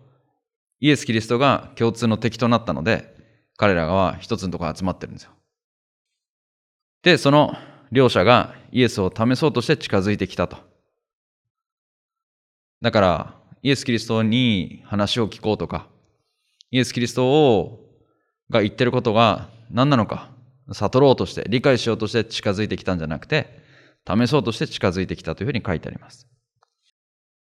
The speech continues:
で、その上で、その試そうとして近づいてきて、天からの印を求めたんですよ。で、イエスに、そんな天からの印を起こす力がないというふうに彼らは考えてたわけです。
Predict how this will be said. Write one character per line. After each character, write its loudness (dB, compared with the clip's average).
で、 -2
そ 4
の 4
上 4
で、 4
そ 0
の 0
試 4
そ 4
う 0
と -4
し -6
て 0
近 0
づ 0
い -2
て 0
き -20
て、 2
天 2
か 4
ら 2
の 0
印 -2
を 2
求 -2
め 0
た -4
ん -8
で -16
す -20
よ。 -20
で、 0
イ 8
エ 8
ス -2
に、 2
そ 0
ん 2
な 2
天 0
か 4
ら 2
の 0
印 -4
を 2
起 -4
こ -2
す -8
力 2
が 4
な 4
い 2
と -2
い 2
う 0
ふ 0
う 2
に 0
彼 2
ら 2
は 2
考 0
え 2
て -8
た -8
わ -10
け -16
で -16
す。 -20